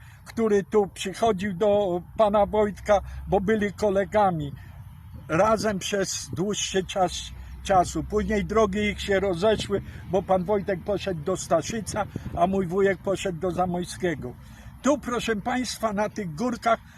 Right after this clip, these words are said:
poszukujemy tylu bohaterów. Jemioły to jest, proszę państwa, dowódca, jeden z, z ważniejszych ludzi na Lubelszczyźnie.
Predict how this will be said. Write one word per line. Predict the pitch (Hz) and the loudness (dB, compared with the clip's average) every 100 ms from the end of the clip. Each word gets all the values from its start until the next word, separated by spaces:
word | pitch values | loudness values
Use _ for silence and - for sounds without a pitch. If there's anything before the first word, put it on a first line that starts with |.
| - | -4
poszukujemy | 214 208 226 - 214 220 262 247 202 | -2 0 -2 -2 -2 0 0 -2 -4
tylu | 254 247 240 | -4 -4 -2
bohaterów. | 208 220 240 220 285 240 131 107 - - - - | -2 -2 -2 2 2 2 -2 -8 -14 -18 -16 -4
Jemioły | 143 208 233 269 220 156 117 - - - - | 0 2 4 6 6 4 0 -8 -20 -20 -2
to | 190 | 2
jest, | 214 214 | 4 2
proszę | - 208 - 214 | -2 -4 -2 -4
państwa, | 220 233 220 - 220 196 - - - - - | -2 -2 -4 -2 0 0 -4 -20 -20 -18 -2
dowódca, | 208 160 240 202 - 240 233 226 - - - - 180 | 0 2 -2 -2 -2 0 0 -2 -10 -20 -20 -12 0
jeden | 208 226 226 226 | 0 2 0 0
z, | 175 151 - 143 - - - - - | -6 -8 -10 -10 -16 -20 -20 -18 -12
z | 135 | -4
ważniejszych | 143 196 170 208 240 226 - 208 - | 2 2 2 0 -2 -2 -4 -6 -4
ludzi | 220 202 202 | -4 -2 0
na | 190 | 2
Lubelszczyźnie. | 190 175 175 170 - 175 151 139 131 | 2 2 0 -4 -4 -2 -2 -4 -6